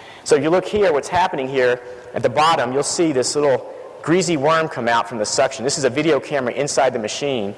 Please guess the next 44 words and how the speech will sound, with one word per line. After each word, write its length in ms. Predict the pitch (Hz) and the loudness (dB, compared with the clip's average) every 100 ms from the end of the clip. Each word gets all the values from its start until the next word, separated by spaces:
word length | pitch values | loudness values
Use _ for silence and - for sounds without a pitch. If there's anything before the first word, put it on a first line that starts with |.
| - - - - 107 | -12 -18 -20 -10 -2
and 80 | |
you 60 | 123 | 0
see 120 | - | 2
this 220 | 147 127 | 2 2
little 340 | 156 131 110 - - - - - - - | 2 2 0 -4 -14 -16 -18 -20 -18 -8
sebum 500 | - 185 202 143 120 | -2 2 2 2 0
come 180 | 139 127 | -2 2
right 160 | 127 | 4
out. 280 | 131 101 - - - - - - - - | 4 2 -2 -8 -16 -18 -20 -20 -20 -2
So 120 | 180 | 2
that's 140 | 175 175 | 2 2
very, 280 | 202 233 | 2 2
very 220 | 190 190 131 | 2 2 2
gratifying 540 | 147 151 143 117 104 | 2 2 2 0 -2
to 60 | 101 | -4
see 180 | 127 | -2
that. 340 | 107 87 - - - - - - | 0 0 -4 -18 -18 -18 -16 -10
It 80 | 127 | 0
makes 180 | 135 131 | 0 0
people 240 | 135 113 | -2 0
happy. 300 | 120 110 80 - - - | 2 0 -4 -14 -18 -2
Now, 160 | 147 151 | 2 4
is 160 | 170 | 2
it 80 | 156 | 0
a 40 | 139 | 0
thirty 260 | 190 202 | 0 2
thousand 320 | 196 175 165 | 2 2 2
dollar 240 | 160 156 143 | 2 2 2
Vi-, 100 | 127 | -2
Biore 440 | 104 127 147 165 | -2 2 2 2
pad? 360 | 180 160 156 - | 2 2 2 2
I 160 | 120 | 0
don't 140 | 131 127 | 0 2
know, 180 | 101 104 | 0 2
but 240 | 117 - - - | 0 -2 -12 -6
it's 100 | 131 | -4
kind 180 | - 196 | 0 0
of 60 | 165 | 2
fun, 220 | 175 156 | 0 0
and 100 | 135 | 0
kids 240 | 262 220 | 0 2
like 240 | 160 143 151 | 4 2 2
it 100 | 139 | -4
because 380 | 135 151 135 | 0 2 0